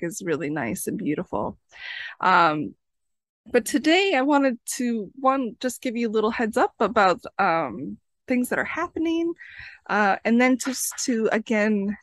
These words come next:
take some time to reflect, uh, about our faith life together. So, um, if, I'm not entirely sure when this goes out, but, uh, Dad's Night Out is Thursday night, six thirty.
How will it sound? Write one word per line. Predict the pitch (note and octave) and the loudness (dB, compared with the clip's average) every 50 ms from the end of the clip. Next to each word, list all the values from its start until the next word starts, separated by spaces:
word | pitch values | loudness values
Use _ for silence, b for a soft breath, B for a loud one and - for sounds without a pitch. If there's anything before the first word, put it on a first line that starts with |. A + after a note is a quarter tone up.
| _ - | _ -8
take | - - B3 A3+ - | -4 -2 -2 -2 -2
some | - - B3 A3+ | -2 0 0 0
time | A3 - - E3+ E3 F3 F3 F#3 | 0 -2 -4 -4 -4 -4 -4 -6
to | - - - G#3 | -6 -6 -6 -2
reflect, | A3 F#3+ F#3+ - - - F#3+ F#3+ F3+ F3+ G3 - - - - _ _ B B B B B B B _ _ _ - | 0 -2 -2 -2 -2 -2 0 2 2 0 -2 -4 -10 -14 -16 _ _ B B B B B B B _ _ _ -10
uh, | G3 F#3 F#3 F3+ F#3 F#3 F#3 F#3 - - - | -8 -8 -6 -6 -8 -8 -10 -12 -14 -6 -4
about | A3+ A#3 - A#3 A3 A3 A3 F#3+ G#3+ G#3 - - - - | -4 0 2 4 6 6 6 6 4 2 0 -4 -2 0
our | A3 A#3+ | 0 0
faith | - - E4 F4+ F4 - | 0 -2 -2 -4 -4 -4
life | - - - - G#3 - - B3 B3+ A#3 - _ _ - | -8 -8 -8 -10 -12 -14 -16 -16 -16 -16 -18 _ _ -6
together. | - G#3 - - - - - - - - | -6 -4 -4 -6 -8 -10 -12 -14 -12 -10
So, | - - - G3 F#3+ F3+ G#3 - B B B B B B B B _ | -8 -6 -6 -4 -4 -6 -8 -10 B B B B B B B B _
um, | - G#3+ G#3 F#3+ F#3 E3+ E3 E3+ E3 E3 - - - | 0 2 4 6 6 6 4 2 0 -6 -8 -10 -2
if, | - - A#3 - - - _ _ _ _ _ _ _ _ _ _ _ _ | 0 0 0 0 -4 -16 _ _ _ _ _ _ _ _ _ _ _ _
I'm | - G#3 A3+ A#3 | -6 -2 0 0
not | B3 C#4 D4 - | 2 2 2 0
entirely | G#3 A3+ - - B3+ C4 B3 A#3+ A#3+ | 0 0 0 2 4 4 4 4 0
sure | A#3 - - A3+ A3 A3 G#3+ | -2 -2 0 0 2 2 0
when | G#3 G3+ | -2 -4
this | G3+ G#3+ - | -4 -6 -8
goes | - - F3 D#3 | -8 -8 -6 -6
out, | D#3+ - - - _ | -6 -6 -8 -2 _
but, | - F#3 E3 - _ _ _ _ _ _ _ _ _ _ _ _ _ _ - - - - | 4 4 4 2 _ _ _ _ _ _ _ _ _ _ _ _ _ _ -20 -20 -8 -4
uh, | - G3+ G3 F#3 F3+ G3 G3 | 0 2 2 2 2 0 0
Dad's | - D4+ E4+ F4+ - C4+ | 0 2 2 2 4 4
Night | A#3 A3+ A3 | 4 6 6
Out | G#3+ A3 C4 C#4 - - | 6 4 2 0 -2 -2
is | D#3+ F3 F3 - - - | -2 -2 -2 -4 -4 0
Thursday | - G#3+ A3+ A#3 - A3 G3 | 2 2 2 0 -2 -4 -6
night, | F#3+ F#3+ G#3+ C4+ D4 - _ | -4 -4 -4 -4 -6 -8 _
six | - - - - B3 A#3 - - | -14 -8 -4 -2 -2 -2 -2 -4
thirty. | - G#3 G3+ G#3+ A#3+ C#4+ D#4 F#4+ G4 | -2 0 2 2 2 2 2 2 0